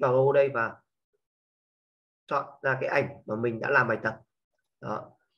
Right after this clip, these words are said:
Và mọi người sẽ comment lên. Đấy, thì đây là cái cách mà chúng ta sẽ báo cáo bài tập ngày. Được chưa?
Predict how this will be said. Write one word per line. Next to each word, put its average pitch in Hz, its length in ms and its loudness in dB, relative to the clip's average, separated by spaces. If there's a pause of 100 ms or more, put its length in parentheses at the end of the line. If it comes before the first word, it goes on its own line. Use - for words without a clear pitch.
Và 110 80 -2
mọi 117 180 -2
người 123 180 2
sẽ 139 300 -2 (120)
comment 139 300 2
lên. 131 280 0 (720)
Đấy, 120 160 -2
thì 156 80 -8
đây 160 220 2
là 135 140 2
cái 127 160 -2
cách 190 220 -2
mà 127 220 -2
chúng 120 160 -10
ta 135 320 2
sẽ 151 240 -6 (560)
báo 131 240 0
cáo 135 440 -2 (240)
bài 120 180 -2
tập 127 120 -2
ngày. 123 240 -2 (680)
Được - 120 -12
chưa? - 260 -2